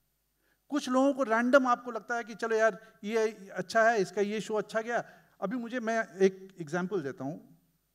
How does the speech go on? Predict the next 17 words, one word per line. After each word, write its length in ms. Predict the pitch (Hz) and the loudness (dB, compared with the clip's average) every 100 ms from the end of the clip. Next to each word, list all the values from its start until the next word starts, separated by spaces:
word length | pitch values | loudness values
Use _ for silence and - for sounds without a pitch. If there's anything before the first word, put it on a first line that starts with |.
| - | -8
अ, 380 | 147 151 151 151 156 _ _ _ _ 143 | -6 -4 -4 -6 -10 _ _ _ _ -2
just 220 | 254 247 | 0 0
last 300 | 160 165 175 | 0 0 0
week, 220 | 147 110 - _ _ _ _ _ _ _ _ _ - | -4 -12 -16 _ _ _ _ _ _ _ _ _ -6
I 80 | 175 | -4
met 160 | 175 190 | -2 -4
a 100 | 170 | -6
writer 300 | 135 127 165 | -8 -6 -8
friend 200 | 143 127 | -8 -10
of 100 | 120 | -12
mine, 200 | 107 139 - _ _ _ _ 151 | -14 -18 -20 _ _ _ _ -8
जिसने 260 | 180 247 | -6 -6
मेरा 240 | 226 185 202 | -4 0 2
लास्ट 400 | 151 170 202 - | 2 2 0 -6
शो 240 | - 180 | -2 -2
लिखा 300 | 139 - 135 | -2 -4 -6
था 400 | 117 220 - _ | -6 -10 -12 _